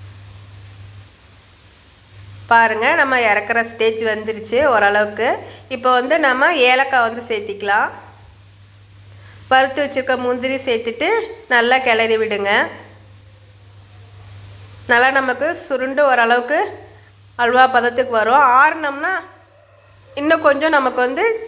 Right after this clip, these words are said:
திக்காயிரும். பாருங்க, இது நல்லா ஆறிருச்சு. பாருங்க எப்படி சூப்பரா வந்து நமக்கு அல்வா பதத்துக்கு சூப்பரா இருக்கு. டேஸ்ட்டும் அவ்வளோ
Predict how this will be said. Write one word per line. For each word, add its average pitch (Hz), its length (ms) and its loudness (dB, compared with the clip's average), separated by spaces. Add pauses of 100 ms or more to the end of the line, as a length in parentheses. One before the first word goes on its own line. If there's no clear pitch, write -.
(160)
திக்காயிரும். 254 760 0 (1900)
பாருங்க, 247 380 4
இது 302 160 2
நல்லா 247 220 4 (240)
ஆறிருச்சு. 269 440 -4 (120)
பாருங்க 247 280 -2 (140)
எப்படி 247 220 -12 (100)
சூப்பரா 262 460 2 (120)
வந்து 240 240 -2 (640)
நமக்கு 247 280 -2 (100)
அல்வா 254 260 4 (100)
பதத்துக்கு 233 400 -2 (120)
சூப்பரா 254 440 0 (100)
இருக்கு. 226 260 -4 (600)
டேஸ்ட்டும் 285 520 4
அவ்வளோ 254 280 2